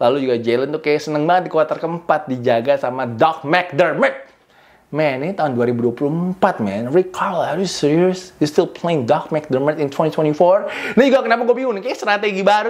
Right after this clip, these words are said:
juga dimainin Doc McDermott nih <laughs> untuk si Rick Carlisle sih. Tapi aduh, bingung, bingung gue. Um, tapi Jason Tatum kemarin setelah slow start, setelah di, kembali di jinx di Discord, setelah gue bilang, "Wah, Jason Tatum kok cuma enam poin," kemarin pas gue nonton waktu itu,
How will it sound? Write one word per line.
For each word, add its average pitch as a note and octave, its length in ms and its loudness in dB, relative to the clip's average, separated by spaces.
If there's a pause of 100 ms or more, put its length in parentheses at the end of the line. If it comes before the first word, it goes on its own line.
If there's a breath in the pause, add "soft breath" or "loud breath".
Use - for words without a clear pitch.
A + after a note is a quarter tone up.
juga D4+ 160 0
dimainin F#3+ 400 -4
Doc G3+ 240 -2
McDermott G#3 720 -4
nih B3+ 260 0
<laughs> F#3+ 140 -6
untuk G#3 320 -2
si G3+ 240 2
Rick F#3+ 240 0
Carlisle G3+ 400 2
sih. F3+ 80 -4
Tapi F3 160 -4
aduh, G#3 640 0 (400 loud breath)
bingung, G3+ 480 4
bingung D3 320 -4
gue. B2 240 0 (240 loud breath)
Um, D#3 320 0 (160)
tapi F#3 160 2
Jason D#3+ 240 0
Tatum D#3+ 240 2
kemarin E3 160 -4
setelah C3+ 320 0
slow C3+ 320 -2
start, C#3 400 0
setelah A#2+ 480 0
di, A#2 560 -4
kembali D3 480 -2
di A2 160 -2
jinx A2+ 320 -2
di A2+ 80 -2
Discord, A2 640 -2 (480 loud breath)
setelah A#2+ 160 4
gue B2 160 0
bilang, E3+ 160 -4
"Wah, F3+ 320 -2
Jason C3+ 240 0
Tatum E3 240 2
kok E3+ 320 0
cuma C3 80 -2
enam C3 160 -4
poin," C3 240 2
kemarin G3 240 0
pas F3 160 -2
gue D3+ 240 4
nonton E3 240 0
waktu F3+ 240 -6
itu, F#3+ 80 -2